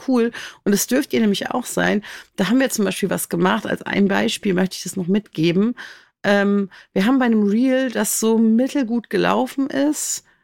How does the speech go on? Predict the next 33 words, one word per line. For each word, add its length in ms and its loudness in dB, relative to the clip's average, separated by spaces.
also 340 2
im 160 0
Vergleich 440 0
zu 80 -4
den 160 0
anderen, 340 2
die 260 -2
gut 240 -2
gelaufen 540 0
sind. 300 0
Ähm, 280 2
und 160 0
es 120 -4
war 140 4
aber 140 2
gar 160 -2
nicht 180 -2
so 140 -2
ein, 220 2
also 160 2
manchmal 280 2
denkt 160 2
man 160 2
ja 140 2
so, 220 2
„Warum? 680 2
Why? 560 0
Warum 200 0
läuft 200 0
das 80 -8
jetzt 200 -6
nicht 140 -6
gut?“ 240 -2